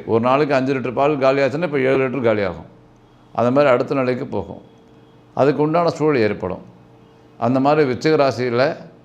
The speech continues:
பிறந்த பெண்களுக்கும் நல்ல மகிழ்ச்சியான சூழ்நிலைகள்லாம் உருவாகிறதுக்கான வாய்ப்பு இருக்கும்.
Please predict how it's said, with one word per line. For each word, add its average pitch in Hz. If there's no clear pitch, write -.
பிறந்த 127
பெண்களுக்கும் 143
நல்ல 127
மகிழ்ச்சியான 143
சூழ்நிலைகள்லாம் 127
உருவாகிறதுக்கான 123
வாய்ப்பு 117
இருக்கும். 127